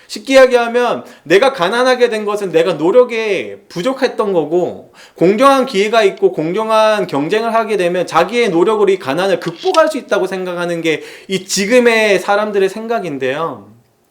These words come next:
그런데 제가 이야기했다시피 출발선 자체가 다르고 기회의 수준 자체도 완전히 공정해질 수가 없는 것이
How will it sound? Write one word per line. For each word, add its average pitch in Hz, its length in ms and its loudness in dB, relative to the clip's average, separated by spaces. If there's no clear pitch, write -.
그런데 269 280 4
제가 226 220 0
이야기했다시피 214 1300 -2
출발선 320 560 2
자체가 185 440 -6
다르고 143 600 -8
기회의 247 520 2
수준 285 300 -8
자체도 214 460 0
완전히 220 400 2
공정해질 254 580 0
수가 208 280 -2
없는 190 340 0
것이 247 380 -2